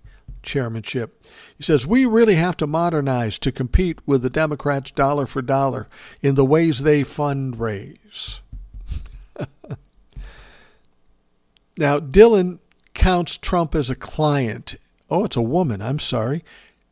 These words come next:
Counts Trump as a woman in her law practice. So he's one of, one of Donald, or she's one of Donald Trump's lawyers, and she's running for the R N C. Yeah, you probably don't want to do that if you're trying to walk away from Donald Trump.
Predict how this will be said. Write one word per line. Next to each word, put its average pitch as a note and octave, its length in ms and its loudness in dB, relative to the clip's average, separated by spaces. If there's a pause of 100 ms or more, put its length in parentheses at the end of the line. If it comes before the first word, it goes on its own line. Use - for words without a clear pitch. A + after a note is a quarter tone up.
(120)
Counts F3+ 520 -2
Trump D#3 320 -4
as C#3 140 -4
a B2 60 0
woman C3 480 -2 (320)
in C#3 100 -2
her C3 140 -2 (260)
law C#3 260 2
practice. - 560 -4
So C#3+ 220 0
he's A3 300 0
one D#3+ 240 0
of, C3 200 -4 (500)
one C#3 220 0
of B2 280 -6
Donald, C3 320 0 (180)
or C3+ 100 -2
she's G3 380 -2
one D3 160 0
of A#2+ 120 -6
Donald C3 280 -4
Trump's B2+ 400 -4
lawyers, C3 440 0
and A2 120 -8
she's G3 400 0
running A#2 320 -2
for A#2+ 180 -6
the A2+ 120 -6
R A#2 260 -4
N G#2+ 200 -4
C. A2+ 440 -8 (720)
Yeah, F#3 280 0
you F#3 160 0
probably D#3 540 0
don't C#3+ 280 2
want D3 180 0
to B2 80 -2
do D3 240 2
that A#2 300 0
if A2 180 -6
you're A#2 80 0
trying C3+ 240 2
to A#2+ 80 0
walk B2 320 -2
away B2 240 2
from A2+ 220 -6
Donald A#2 320 -4
Trump. A#2+ 340 -4